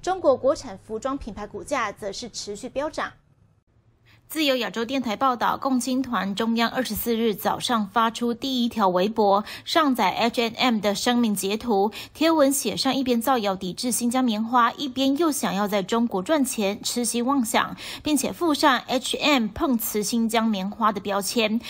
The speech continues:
之后，共青团中央又陆续发帖，包含发布“新疆棉花不吃这一套”红底白字的配图。这张图在中国网络广传，引用中共中央外事工作委员会办公室主任杨洁篪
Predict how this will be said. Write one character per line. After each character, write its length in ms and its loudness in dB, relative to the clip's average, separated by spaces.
之 200 2
后， 120 4
共 200 0
青 180 -4
团 220 2
中 240 4
央 180 4
又 80 4
陆 220 2
续 180 -4
发 240 4
帖， 340 -2
包 180 6
含 320 -2
发 220 4
布 300 4
“新 240 -2
疆 160 -2
棉 180 -2
花 180 2
不 140 -4
吃 160 -6
这 160 0
一 80 -4
套” 380 2
红 240 0
底 140 -4
白 240 0
字 120 -10
的 120 -2
配 200 -2
图。 380 -2
这 100 -2
张 200 2
图 280 4
在 200 2
中 240 0
国 100 0
网 160 -2
络 140 0
广 260 -4
传， 380 -2
引 220 2
用 200 6
中 200 2
共 120 0
中 200 0
央 160 2
外 180 4
事 160 -4
工 180 2
作 140 2
委 180 0
员 140 -4
会 140 0
办 180 2
公 180 0
室 120 -2
主 160 -6
任 180 0
杨 200 0
洁 180 0
篪 380 -2